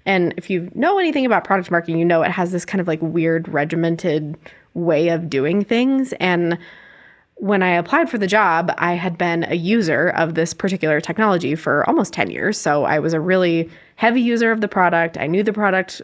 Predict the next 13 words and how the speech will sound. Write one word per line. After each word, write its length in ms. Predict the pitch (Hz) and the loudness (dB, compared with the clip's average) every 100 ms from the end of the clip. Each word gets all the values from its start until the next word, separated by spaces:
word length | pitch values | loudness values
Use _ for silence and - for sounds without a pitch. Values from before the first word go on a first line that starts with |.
| - | -8
and 200 | 180 165 | -2 -2
all 180 | 147 165 | 2 2
of 60 | 156 | 0
its 120 | 151 | -4
competitors 600 | - 180 220 220 208 202 | -4 -2 0 2 0 0
really 160 | 196 185 | 0 2
well, 320 | 180 160 165 | 2 2 0
had 180 | 160 160 | -2 -2
used 300 | 208 202 - | -2 -2 -4
competitors. 640 | 202 190 180 175 165 165 | -2 0 0 0 0 0
So 60 | |
it 40 | 165 | -2
was, 140 | 165 | -2